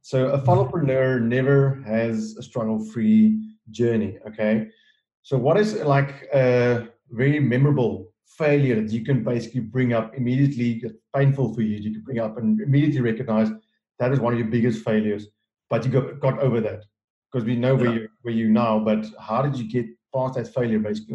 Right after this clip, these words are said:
Speaker 1: What was the failure, and how did you basically got past that?
Speaker 2: Yeah, so again, back to the backstory, like, I, I kind of already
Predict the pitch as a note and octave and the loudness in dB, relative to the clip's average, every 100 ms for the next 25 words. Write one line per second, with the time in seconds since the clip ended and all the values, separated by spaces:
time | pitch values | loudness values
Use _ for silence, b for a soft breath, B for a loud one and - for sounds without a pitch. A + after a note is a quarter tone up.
0 | - D3+ D#3+ C#3+ - D3+ E3 A2+ G#2+ G#2+ | -4 -2 -2 -6 -6 -4 -2 -4 -8 -8
1 | B2 - A2+ A#2 A2 - A2 - C3 B2 | -8 -8 -8 -10 -14 -14 -18 -12 -10 -10
2 | - A#2 _ _ _ _ _ _ _ _ | -12 -20 _ _ _ _ _ _ _ _
3 | - D#3 F#3 C#3+ C#3+ C3+ - - D3+ - | -2 0 2 2 0 -2 -4 -10 -10 -4
4 | D#3 D#3 A#2 - C3+ B2+ D#3 - - C3+ | 0 0 -2 -6 -6 -4 -4 -8 -8 -6
5 | A#2+ A#2+ D3 - - A#2 A#2 A#2 B2+ A#2+ | -4 -4 -6 -6 -6 -4 -2 -4 -4 -6
6 | - - D3 D#3+ C3 C3+ C3+ | -6 -8 -6 -4 0 0 0